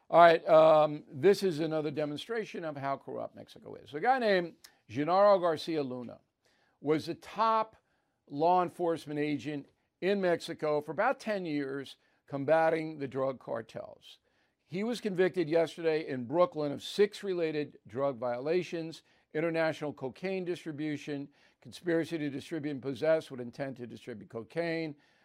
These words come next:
cocaine, cocaine, cocaine. Uh, and apparently he made a hundred million dollars from the cartels, and, um,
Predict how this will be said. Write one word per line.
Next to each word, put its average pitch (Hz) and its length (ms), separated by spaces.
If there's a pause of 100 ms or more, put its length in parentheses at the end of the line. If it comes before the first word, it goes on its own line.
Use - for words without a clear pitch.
cocaine, 160 480
cocaine, 139 480
cocaine. 175 680 (480)
Uh, 139 320 (100)
and 143 160
apparently 170 640
he 165 80
made 156 220
a 147 40
hundred 175 300
million 147 280
dollars 120 540 (340)
from 175 200
the 202 80
cartels, 127 880 (400)
and, 135 580
um, 139 1000